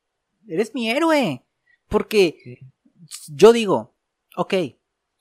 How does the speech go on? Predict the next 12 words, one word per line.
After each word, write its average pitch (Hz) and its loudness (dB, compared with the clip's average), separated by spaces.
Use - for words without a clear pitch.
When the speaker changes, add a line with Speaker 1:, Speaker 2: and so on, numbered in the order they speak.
Speaker 1:
los 151 -4
doblajes 190 -4
de, 147 -4
de 135 -4
Argentina 156 -8
es - -20
lo - -8
peor 175 -2
que 165 -6
yo 160 -4
he - -4
escuchado, 156 -4